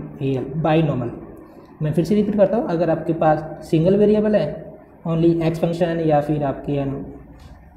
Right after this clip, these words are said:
Y function या Z function, उस कंडीशन में आपका होता है mono,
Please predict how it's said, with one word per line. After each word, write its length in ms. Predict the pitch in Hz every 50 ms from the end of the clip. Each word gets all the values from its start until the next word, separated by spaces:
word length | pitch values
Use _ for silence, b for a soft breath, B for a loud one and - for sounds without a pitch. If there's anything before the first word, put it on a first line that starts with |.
| _ _ -
Y 160 | 151 147 151
function 380 | 147 175 160 156 - 175 160 156
या 160 | 147 160 190 226 - - - - - - - - 160
Z 140 | 156 151
function, 340 | - - 143 - - 143 135
उस 240 | - - - 185 -
कंडीशन 400 | - 170 151 151 147 147 165 156
में 80 | 156 147
आपका 240 | 135 131 - - 143
होता 160 | 135 - 139
है 60 | 131
mono, 380 | 131 127 127 131 131 139 156